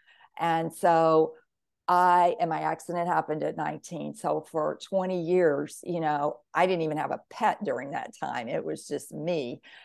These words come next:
And so I know what being alone and feeling lonely is. But when I say we are never alone, even when you pass, the spiritual realm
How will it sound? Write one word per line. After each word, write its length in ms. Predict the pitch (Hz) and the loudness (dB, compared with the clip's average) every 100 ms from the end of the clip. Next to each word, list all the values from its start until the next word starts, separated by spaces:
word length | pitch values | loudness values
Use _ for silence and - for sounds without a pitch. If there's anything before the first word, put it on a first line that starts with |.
| - | -10
And 460 | - 170 165 160 165 | -2 2 2 2 -2
so 220 | - 196 - | -2 0 2
I 140 | 202 | 2
know 180 | 208 196 | 4 4
what 320 | 180 165 156 | 4 4 0
being 360 | 143 175 165 156 - | -4 -2 -4 -4 -2
alone 640 | 151 156 175 170 160 151 | 2 6 6 6 2 -4
and 140 | 151 | -6
feeling 360 | - 165 156 151 | 2 2 2 -2
lonely 640 | 139 151 160 156 147 139 | 0 2 2 0 -2 -2
is. 400 | - 139 127 - - _ _ _ _ | -2 -2 -2 -8 -20 _ _ _ _
But 280 | 185 170 - _ - | 6 6 2 _ -6
when 220 | 175 180 | -2 2
I 120 | 175 | 0
say 480 | 180 220 196 196 180 | 2 6 8 8 6
we 200 | 170 175 | 2 4
are 120 | 165 | 2
never 380 | 160 165 165 - | 2 0 0 0
alone, 640 | 165 151 170 165 156 147 143 _ _ _ _ - | -2 0 2 2 0 -4 -10 _ _ _ _ -2
even 440 | 202 196 208 208 196 - | 0 2 2 0 -4 -2
when 200 | 175 170 | -2 0
you 140 | 170 | -2
pass, 680 | 170 190 175 139 139 - - _ _ _ _ | -4 0 2 4 0 -6 -20 _ _ _ _
the 60 | 165 | -2
spiritual 760 | 165 - 190 180 202 247 214 160 | -2 0 4 6 4 4 2 4
realm 540 | 156 160 151 143 139 | 2 2 0 -4 -8